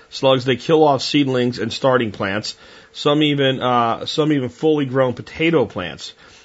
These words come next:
I've considered ducks, but they seem too destructive to keep in a garden, uh, in the tender young plant stage. I know my chickens are for sure. M-, manual killing takes one to two hours a night. Iron phosphate slug pellets work okay,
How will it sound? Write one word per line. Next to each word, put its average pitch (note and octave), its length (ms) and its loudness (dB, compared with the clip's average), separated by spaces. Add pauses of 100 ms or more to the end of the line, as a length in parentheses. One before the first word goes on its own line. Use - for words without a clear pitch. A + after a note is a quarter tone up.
I've A#2+ 140 0
considered C3+ 480 0
ducks, C#3+ 280 2
but C#3 100 -6
they B2 100 0
seem B2+ 280 -2
too C#3 120 2
destructive C3 580 0
to A2+ 60 -10
keep A#2+ 240 0
in A2+ 80 -2
a G#2+ 60 -2
garden, A2+ 500 0 (400)
uh, A2+ 220 2
in A#2+ 120 0
the A2+ 80 0
tender C#3+ 320 0
young B2 300 0
plant C#3+ 360 0
stage. A2+ 340 0
I A2+ 100 0
know B2+ 240 4
my A#2 140 0
chickens C3+ 580 0
are A2+ 220 0
for G#2+ 160 -4
sure. A#2 540 0 (520)
M-, B2+ 220 0
manual C#3+ 500 2
killing C#3+ 300 0
takes B2+ 200 -4
one C3+ 140 0
to C3 60 -2
two C3 160 0
hours A#2 240 0
a A#2 40 -4
night. A#2+ 280 0
Iron B2+ 260 4
phosphate B2+ 560 0
slug C#3 320 2
pellets A#2 300 0
work A2+ 160 0
okay, A2 540 0